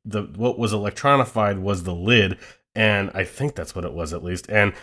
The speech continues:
there was Sting, like, you know, goth era Sting, which until this game, I thought there was only that era Sting. Um, and if you press the button, he would say,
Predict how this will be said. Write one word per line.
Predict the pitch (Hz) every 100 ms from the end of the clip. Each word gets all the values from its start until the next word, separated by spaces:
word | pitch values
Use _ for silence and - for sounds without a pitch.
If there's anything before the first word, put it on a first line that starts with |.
| - _ -
there | 120
was | 110 92 -
Sting, | - 160 131 87 85
like, | 95 90
you | 107
know, | 90
goth | 80 110 110 113 -
era | 110 107 95
Sting, | - - 120 110 90 85 - _ _
which | 98 92 - -
until | 104 92 113 101
this | 95 90
game, | - 107 95
I | 90
thought | - 95
there | 101
was | 95 95
only | 104 101 95
that | 90 95 -
era | 95 92 80
Sting. | - 95 90 90 - _ _ _
Um, | 107 101 98 92 - - _
and | 110 101 98
if | 110
you |
press | 92 123 113
the | -
button, | 90 110 113 104 90
he | 101
would | 98 95 87
say, | - 107 95 92 90